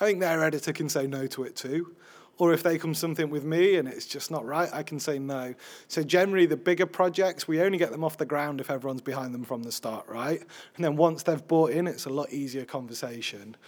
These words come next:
What I would say about that, and I'll be really fast 'cause it's thirty seconds or less, is it's constant education. You, you, you don't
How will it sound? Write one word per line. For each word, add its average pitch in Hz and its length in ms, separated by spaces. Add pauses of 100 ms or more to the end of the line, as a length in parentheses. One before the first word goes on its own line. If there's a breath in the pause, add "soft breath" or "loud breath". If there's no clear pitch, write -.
(140)
What 170 220
I 170 40
would 170 280
say 165 240
about 139 400
that, 135 400
and 127 100
I'll 120 60
be 131 100
really 139 240
fast - 360
'cause 123 120
it's - 140
thirty 131 160
seconds 139 280
or 135 120
less, 156 340
is 151 320 (680 loud breath)
it's 180 220
constant 185 540
education. 156 800 (480)
You, 143 280
you, 151 280
you 156 160
don't 190 340